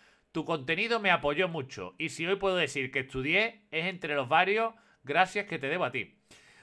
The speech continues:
Bueno, pues esta persona se ha motivado a estudiar Derecho gracias a Wismichu, ¿no? Gracias al contenido de Wismichu, que es un contenido muy educativo, ¿no? O sea, es un contenido, eh, fuera coña. O sea, a mí el contenido de Wismichu me ha motivado a hacer deporte. ¿No veis el cuerpazo que tengo?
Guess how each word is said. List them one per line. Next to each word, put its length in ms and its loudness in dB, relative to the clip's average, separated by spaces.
Bueno, 220 4
pues 160 -4
esta 220 -2
persona 520 -2
se 120 -10
ha 80 -2
motivado 460 -4
a 20 -4
estudiar 380 -6
Derecho 680 -6
gracias 380 -6
a 60 2
Wismichu, 480 -4
¿no? 100 -6
Gracias 300 -2
al 100 -2
contenido 480 -4
de 80 0
Wismichu, 680 -4
que 100 0
es 40 4
un 140 0
contenido 560 4
muy 200 2
educativo, 680 2
¿no? 180 4
O 40 4
sea, 400 2
es 80 -2
un 100 -8
contenido, 720 4
eh, 200 2
fuera 280 2
coña. 440 2
O 20 -18
sea, 140 2
a 40 2
mí 120 -2
el 100 0
contenido 440 0
de 60 4
Wismichu 520 -2
me 100 2
ha 80 6
motivado 640 4
a 40 10
hacer 260 0
deporte. 440 2
¿No 120 -2
veis 160 0
el 100 -2
cuerpazo 460 0
que 80 -2
tengo? 400 -4